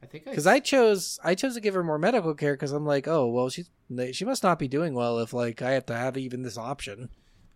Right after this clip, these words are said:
Speaker 1: I can't remember
Speaker 2: And what
Speaker 1: which
Speaker 2: I
Speaker 1: one I
Speaker 2: mean
Speaker 1: did,
Speaker 2: is, like,
Speaker 1: honestly.
Speaker 2: so when the guys invade the hospital,
Speaker 1: Mm-hmm.
Speaker 2: they go into her room.
Speaker 1: Yeah.
Speaker 2: Like, I wonder if she's still in bed in the coma instead of being out of bed able to shoot the guy.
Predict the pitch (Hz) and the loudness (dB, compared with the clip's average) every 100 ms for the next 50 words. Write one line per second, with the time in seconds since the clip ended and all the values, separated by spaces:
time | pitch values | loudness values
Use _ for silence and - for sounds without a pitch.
0 | _ - 208 294 170 214 156 196 214 214 | _ -16 -14 -10 -8 2 6 8 8 6
1 | 247 214 180 170 156 107 107 107 - - | 6 4 6 6 4 -2 -10 -12 -20 -20
2 | _ _ _ - 180 175 160 170 170 170 | _ _ _ 0 4 6 4 2 2 2
3 | 165 160 160 165 180 175 170 160 165 139 | 2 2 4 6 6 2 2 2 4 4
4 | 135 143 143 135 175 160 139 147 160 151 | 4 2 2 2 2 2 2 2 2 0
5 | 127 156 127 127 151 170 123 95 - _ | 0 0 2 0 0 -2 -4 -8 -16 _
6 | _ _ _ _ - 147 151 151 143 175 | _ _ _ _ 0 2 4 2 2 2
7 | 202 196 160 - 180 - - 165 160 151 | 4 4 4 -2 -4 -4 0 2 2 0
8 | 143 135 135 143 139 127 117 - 151 139 | -4 0 4 4 4 0 -4 -2 0 0
9 | 110 113 117 - 135 131 123 131 117 135 | 0 -2 -4 -2 0 0 0 -2 0 2
10 | 135 127 123 123 120 117 - 139 - 110 | 4 4 2 0 -2 -4 -4 -6 -8 -8
11 | 104 101 | -10 -10